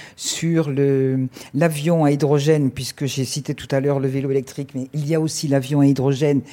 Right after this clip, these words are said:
qui devrait nous permettre la neutralité carbone, ça aussi, neutralité carbone en deux mille cinquante. Donc il y a l'avion à hydrogène, ils ont fait un calcul, l'atelier d'écologie politique, du nombre d'éoliennes qu'il faudrait dans la région pour que l'aéroport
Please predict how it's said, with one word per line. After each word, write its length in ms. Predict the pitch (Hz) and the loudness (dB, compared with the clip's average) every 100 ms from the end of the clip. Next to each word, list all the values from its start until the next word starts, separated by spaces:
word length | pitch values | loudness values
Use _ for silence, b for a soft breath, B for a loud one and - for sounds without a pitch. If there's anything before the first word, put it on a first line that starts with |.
| B B B | B B B
qui 120 | 143 | -8
devrait 340 | 151 151 151 | -6 -6 -6
nous 120 | 165 143 | -6 -4
permettre 460 | 147 139 151 - | -4 0 -2 -2
la 80 | 131 | -2
neutralité 600 | 139 143 139 135 123 147 | -2 0 0 0 -2 -4
carbone, 500 | 151 135 139 143 131 | -2 -2 0 2 0
ça 160 | - 127 | -2 -4
aussi, 300 | 127 - 135 | -4 -2 0
neutralité 580 | 135 - 135 135 143 | 0 0 2 2 0
carbone 440 | 139 139 139 147 135 B B - | -4 -2 0 0 0 B B -6
en 100 | 139 | -4
deux 140 | 139 | -2
mille 180 | 135 123 | -2 -2
cinquante. 600 | - 120 120 185 254 - B B - | -4 -8 -2 0 0 -2 B B -2
Donc 160 | 147 147 | -2 2
il 40 | |
y 20 | |
a 20 | |
l'avion 260 | 143 135 135 | 2 2 2
à 60 | 135 | 2
hydrogène, 520 | 131 135 127 190 226 | 2 0 2 4 4
ils 200 | 156 151 | 2 -2
ont 80 | 147 | -2
fait 140 | 147 | -4
un 80 | 139 | -2
calcul, 480 | 143 139 - 190 175 | -2 -4 -4 -2 0
l'atelier 340 | 139 143 135 | -2 -2 -2
d'écologie 460 | 135 139 139 123 139 | -2 -4 -4 -4 -8
politique, 560 | 135 135 - 226 220 B B B | -8 -8 0 0 0 B B B
du 160 | 143 | -2
nombre 260 | 175 180 147 | 0 2 0
d'éoliennes 640 | 135 180 175 160 165 151 | 2 4 4 4 2 2
qu'il 160 | 135 135 | 0 -6
faudrait 340 | - 165 156 | -4 -2 0
dans 140 | 147 139 | 2 2
la 80 | 135 | 2
région 480 | 135 139 156 214 | 0 -2 0 0
pour 220 | 214 165 - | 0 -4 -2
que 100 | 160 | -2
l'aéroport 300 | 147 175 | 0 2